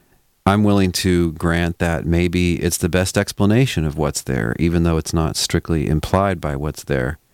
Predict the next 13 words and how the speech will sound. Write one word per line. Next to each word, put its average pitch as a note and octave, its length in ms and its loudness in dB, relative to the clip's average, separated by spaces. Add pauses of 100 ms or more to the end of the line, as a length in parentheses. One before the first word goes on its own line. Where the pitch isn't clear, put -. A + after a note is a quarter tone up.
(720)
That's A#2+ 280 2
fine. D#2+ 460 0
We E2+ 140 2
have F#2 240 2
to F#2 100 -4
compare E2+ 680 0
various F2+ 460 0
Trinity E2+ 380 0
theories D#2+ 500 0
against D#2 400 -2
their D2+ 140 -2
non-Trinitarian D#2 1040 0
rivals. E2+ 800 -2